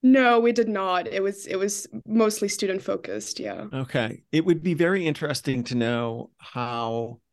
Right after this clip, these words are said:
Speaker 2: the people who teach the subject feel about their field and whether they understand how, uh, y-, uh, whether they appreciate the disconnect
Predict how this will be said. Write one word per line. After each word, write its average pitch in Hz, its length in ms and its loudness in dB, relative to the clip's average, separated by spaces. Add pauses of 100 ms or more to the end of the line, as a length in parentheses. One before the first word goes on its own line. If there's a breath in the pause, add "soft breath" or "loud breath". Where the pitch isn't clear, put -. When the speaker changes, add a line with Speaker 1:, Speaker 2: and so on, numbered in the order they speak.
(220)
Speaker 2:
the 135 80 0
people 143 260 -2
who 120 120 2
teach 165 420 -2
the 131 80 0
subject 110 720 -6 (120)
feel 139 520 2
about 110 760 -4 (420)
their 120 260 0
field 110 680 -2
and 143 200 0
whether 147 300 4
they 135 540 0 (220)
understand 156 1120 0 (120)
how, 131 640 0 (640)
uh, 123 220 -4
y-, 147 360 -2
uh, 175 100 0 (120)
whether 165 260 4
they 143 180 4
appreciate 123 720 0
the 117 100 -2
disconnect 131 640 -2